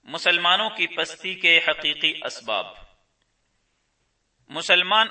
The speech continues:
اس دین حق کے ماننے والے ہیں کہ اللہ جل شانہ اس کے علاوہ کوئی دوسرا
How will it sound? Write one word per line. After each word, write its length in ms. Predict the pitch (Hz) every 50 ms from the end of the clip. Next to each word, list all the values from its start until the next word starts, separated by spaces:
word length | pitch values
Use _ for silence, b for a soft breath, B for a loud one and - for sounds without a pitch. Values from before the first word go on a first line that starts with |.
| -
اس 280 | - 262 262 - - 165
دین 160 | 208 208 196
حق 320 | 190 180 - 185 - - -
کے 120 | - 170
ماننے 400 | 160 160 156 156 160 170 180 175
والے 360 | 170 156 151 151 151 156 151
ہیں 260 | 143 147 151 175 202 208 - _ _ _ _ _
کہ 100 | - 156
اللہ 400 | 151 151 156 165 190 214 220 208 -
جل 280 | - 180 175 170 165 160
شانہ 560 | 160 - 160 156 156 151 147 147 165 175 180 - _
اس 200 | - 190 - -
کے 220 | - - 156 151 151
علاوہ 400 | 147 147 147 147 156 175 185 175
کوئی 260 | - - 160 151 143
دوسرا 420 | 131 143 147 - - 180 175 170